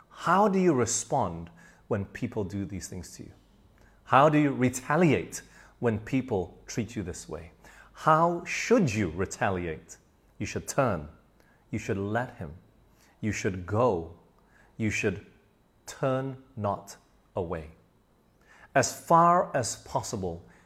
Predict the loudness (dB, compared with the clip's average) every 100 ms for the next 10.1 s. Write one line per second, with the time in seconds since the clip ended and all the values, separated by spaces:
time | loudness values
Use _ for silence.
0 | _ _ -2 2 2 0 -4 -6 0 0
1 | 2 0 0 0 -2 -6 -6 -4 -4 0
2 | 2 0 -2 -10 -20 -20 -20 _ _ 4
3 | 4 4 -2 -4 6 6 8 4 4 0
4 | -2 -4 -4 -2 -4 -2 -4 -6 -18 _
5 | -20 _ _ -6 0 2 2 0 -4 -14
6 | -10 -6 -4 -2 -2 -2 -6 -16 -20 _
7 | -8 -8 -8 -12 -6 -6 -4 -6 -8 -14
8 | -16 -16 _ _ _ _ _ _ _ -10
9 | -6 0 0 -2 -14 _ _ 4 4 2
10 | -6